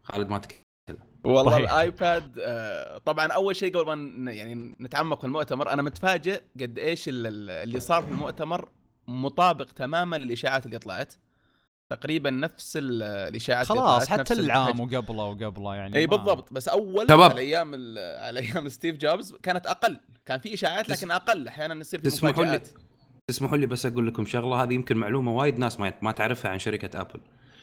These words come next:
Speaker 1: شركة أبل عندها قسم اسمه بروباغندا للعلم. القسم هذا ما حد يدري عنه، وهم اللي ينشرون الإشاعات.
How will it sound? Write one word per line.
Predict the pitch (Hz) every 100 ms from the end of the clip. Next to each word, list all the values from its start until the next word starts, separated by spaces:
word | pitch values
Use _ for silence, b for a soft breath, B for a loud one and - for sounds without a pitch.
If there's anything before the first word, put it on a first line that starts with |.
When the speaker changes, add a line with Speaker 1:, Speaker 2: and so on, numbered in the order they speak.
| b b
Speaker 1:
شركة | 135 139 143
أبل | 143 135
عندها | 113 123 131
قسم | 135 139 107
اسمه | - 113
بروباغندا | 104 107 101 101 85 78 _ _ _ _ _ _ _ _ _ _ -
للعلم. | 101 95 82 - b b b b b
القسم | 95 156 147 127
هذا | 151 151 156
ما | 156
حد | 127
يدري | 110 98 87
عنه، | 92 107 139 - _ _ _ _ _ _ _ _ _ _ -
وهم | 147 160
اللي | 147 120
ينشرون | 113 117 123 104
الإشاعات. | 92 - 78 78